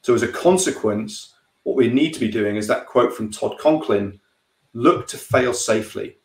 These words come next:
So you have stuff on this side of, of an event, preventative training, um, equipment, servicing, all sorts of stuff, an event in the middle,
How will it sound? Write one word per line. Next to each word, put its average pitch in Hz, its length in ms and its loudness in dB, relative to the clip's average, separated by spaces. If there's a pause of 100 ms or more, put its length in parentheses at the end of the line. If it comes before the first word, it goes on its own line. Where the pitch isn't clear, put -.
(320)
So 120 720 6
you 135 160 2
have 139 280 2
stuff - 420 0
on 127 180 4
this 147 200 0
side 156 360 4
of, - 160 -2
of - 160 -6
an 117 80 -2
event, 123 460 0 (340)
preventative 131 920 4 (320)
training, 135 680 2 (240)
um, 104 960 -4 (320)
equipment, 131 680 0
servicing, 131 680 4
all 156 140 4
sorts 143 300 2
of 127 40 -4
stuff, 107 440 -2 (460)
an - 60 -2
event 160 320 4
in 117 60 -4
the 107 60 2
middle, 110 500 4